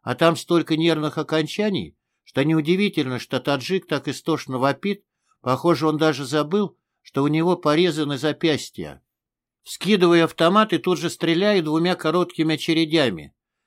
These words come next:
Первая очередь, три выстрела, бьет главаря бандитов, разнося ему лобную кость в кровавое месиво.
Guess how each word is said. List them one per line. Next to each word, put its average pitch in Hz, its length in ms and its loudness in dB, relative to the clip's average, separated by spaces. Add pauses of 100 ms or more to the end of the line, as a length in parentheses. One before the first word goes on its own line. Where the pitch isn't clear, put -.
(180)
Первая 170 400 6
очередь, 180 520 0
три 147 220 0
выстрела, 131 520 0
бьет 147 320 -2
главаря 156 420 2
бандитов, 160 640 -2 (440)
разнося 139 500 0
ему 160 260 2
лобную 156 440 0
кость 190 320 -2
в - 40 -20
кровавое 165 520 2
месиво. 113 600 -4